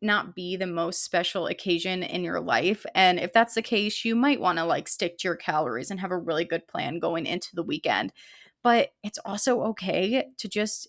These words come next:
enjoy yourself, to go over your calories, to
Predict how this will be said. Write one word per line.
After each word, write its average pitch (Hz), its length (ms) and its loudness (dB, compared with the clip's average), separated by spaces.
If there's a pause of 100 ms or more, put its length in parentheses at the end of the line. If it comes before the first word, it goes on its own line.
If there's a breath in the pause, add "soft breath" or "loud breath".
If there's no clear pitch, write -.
(140)
enjoy 190 340 0
yourself, 160 600 0 (320 soft breath)
to 190 100 -10
go 196 280 6
over 214 220 2
your 208 120 4
calories, 190 880 2 (140)
to 170 440 0